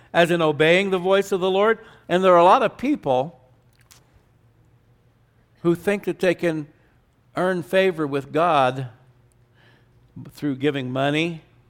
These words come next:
right? Not giving of themselves, but giving money and things, thinking that will do them well in the eyes of God. What God is looking for m-,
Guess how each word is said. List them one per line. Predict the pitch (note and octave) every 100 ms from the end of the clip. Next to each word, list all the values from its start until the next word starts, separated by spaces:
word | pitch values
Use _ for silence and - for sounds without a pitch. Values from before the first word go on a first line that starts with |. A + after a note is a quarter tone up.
| _ _ -
right? | C3+ D3 F3 - _ _ _ _ _ _ _ _ _ _ _ _ _ -
Not | D#3 F3+
giving | C#3+ F#3 F3
of | D3+ C3+
themselves, | B2+ B2 - G#3+ F3 A#2 B2 C#3 - - _ _ _ _ _ _ _
but | - -
giving | D#3 D3+ C#3+ D3 - A2
money | B2 C3+ D3 D#3+ D#3+
and | A#2+ A#2
things, | - E3 C#3 B2+ E3+ E3 - - - _ _ _ _ _ _ _ -
thinking | D#3 D3+ D3 C#3+
that | D3 D3
will | C3+ C3 - - - _ _ -
do | A2+ D3
them | C#3+ C3+ C#3 - _ _ _ _ _ - _ _ -
well | C#3 D#3 C#3+
in | B2+
the | B2+
eyes | B2+ B2+ B2+
of | A#2+
God. | E3+ C3+ G2 - - _ _ _ _
What | C3+ C#3
God | C#3+ F3+
is | C#3+ B2+
looking | C3+ C#3+
for | C3 C3
m-, | C3 C3+